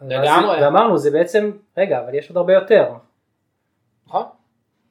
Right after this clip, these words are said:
Speaker 1: בעצם אני חושב שיש פה סיפור של טרמינולוגיה, לא, של, של שאלת שאלות לא נכונה. הרבה אנשים שואלים את עצמם כשהם מטפסים, כמה או איך,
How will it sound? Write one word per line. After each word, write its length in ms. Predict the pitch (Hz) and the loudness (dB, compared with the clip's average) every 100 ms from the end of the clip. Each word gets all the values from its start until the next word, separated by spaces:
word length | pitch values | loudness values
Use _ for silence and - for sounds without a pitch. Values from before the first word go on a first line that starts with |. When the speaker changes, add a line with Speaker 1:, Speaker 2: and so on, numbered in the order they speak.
| _ _ | _ _
Speaker 1:
בעצם 420 | 147 151 165 196 | 0 0 0 -4
אני 140 | 175 170 | -4 -8
חושב 160 | - | -8
שיש 480 | 185 202 - 170 170 | -6 -6 -4 -4 -2
פה 200 | 190 185 | 0 0
סיפור 640 | - - 165 180 180 175 175 | -2 -10 -6 0 2 2 0
של 340 | 170 170 156 | -4 -6 -4
טרמינולוגיה, 640 | 156 147 151 151 160 202 202 | -6 -6 -6 0 2 4 2
לא, 120 | 180 180 | 0 -4
של, 280 | - 170 151 | -8 -10 -10
של 220 | - 165 | -10 -10
שאלת 440 | 135 - 156 190 - | -8 -6 2 2 2
שאלות 440 | 214 156 180 196 | -2 0 0 0
לא 120 | 170 143 | -6 -8
נכונה. 320 | - 127 117 _ _ _ _ | -14 -20 -20 _ _ _ _
הרבה 520 | 123 135 175 208 - | -16 -6 -2 -2 -2
אנשים 360 | 156 - 190 196 | -8 -12 -12 -12
שואלים 400 | - 151 151 180 | -6 -4 -2 -6
את 80 | 185 | -10
עצמם 340 | - 165 156 | -12 -12 -10
כשהם 260 | - 151 139 | -12 -14 -16
מטפסים, 580 | 139 - - 185 208 226 226 _ _ _ _ _ _ _ _ _ _ - _ | -18 -18 -14 -10 -10 -12 _ _ _ _ _ _ _ _ _ _ _ -20 _
כמה 380 | - 165 160 180 - _ _ _ _ | -6 -4 -2 -6 -8 _ _ _ _
או 140 | 147 - | -14 -10
איך, 400 | 131 139 - - | -8 -10 -10 -20